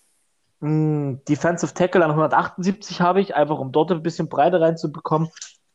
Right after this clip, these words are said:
Huch, an zweihundertvierzehn habe ich Center, einfach um die O-Line-Bank abzumachen, ne? Kann immer mal eine Verletzung passieren. Äh, zweihundertzwanzig hast du schon gerade gesagt, Tight End nehmen, hinter Mercedes Lewis, hinter Tonyan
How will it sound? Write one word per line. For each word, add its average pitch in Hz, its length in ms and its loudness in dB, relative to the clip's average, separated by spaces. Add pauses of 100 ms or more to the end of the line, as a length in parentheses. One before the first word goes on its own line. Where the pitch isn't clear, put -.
(100)
Huch, 190 220 -2 (200)
an 131 160 -10
zweihundertvierzehn 185 1000 0
habe 160 100 -2
ich 160 80 -10
Center, 214 560 -4 (460)
einfach 160 340 0
um 160 380 0
die 170 580 -2
O-Line-Bank 135 540 4
abzumachen, 110 600 -4
ne? 165 280 2
Kann 165 180 -2
immer 156 160 2
mal 143 80 4
eine 135 120 0
Verletzung 123 420 0
passieren. 123 420 -4 (720)
Äh, 120 160 -2
zweihundertzwanzig 160 880 0
hast 143 160 -4
du 170 80 2
schon 165 180 0
gerade 147 240 0
gesagt, 143 400 -2
Tight 143 220 2
End 160 180 0
nehmen, 147 340 0 (380)
hinter 160 260 2
Mercedes 156 560 -2
Lewis, 151 380 6
hinter 147 260 -2
Tonyan 147 600 -2